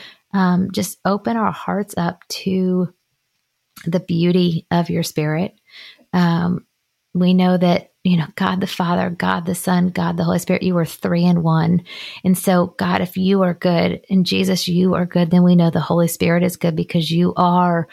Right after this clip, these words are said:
you share the same character, you share the same essence, you are inseparable and you work inseparably in our lives. And, and so we just wanna know the fullness of you, God. We wanna know your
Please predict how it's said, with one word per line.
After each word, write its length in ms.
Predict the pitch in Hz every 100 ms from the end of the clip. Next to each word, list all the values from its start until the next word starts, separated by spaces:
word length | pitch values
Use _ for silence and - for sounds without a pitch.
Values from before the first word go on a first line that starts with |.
| - -
you 120 | 175 170
share 280 | - 190
the 80 | 196
same 240 | 185 170 165
character, 560 | - 170 170 175 -
you 160 | 165 165
share 280 | - 185 180
the 100 | 175
same 300 | - 156 165 -
essence, 500 | 170 - 185 175 -
you 160 | 185 170
are 80 |
inseparable 920 | 175 170 175 - - 170 - 175 170 -
and 180 | 170
you 100 | 165
work 280 | 165 170 170
inseparably 680 | 170 - 165 170 175 165 156
in 60 | 151
our 120 | 151
lives. 380 | 156 151 151 156
And, 160 | 160 - - - - - -
and 80 | 180
so 80 |
we 100 | 185
just 160 | 185 190
wanna 200 | 202 170
know 480 | 170 170 175 180 185
the 100 | -
fullness 800 | - - _ 180 226 226 175 -
of 120 | 170
you, 120 | 165
God. 260 | 170 156 165
We 120 | 180
wanna 220 | 175 175 185
know 200 | 190 185
your 320 | 170 165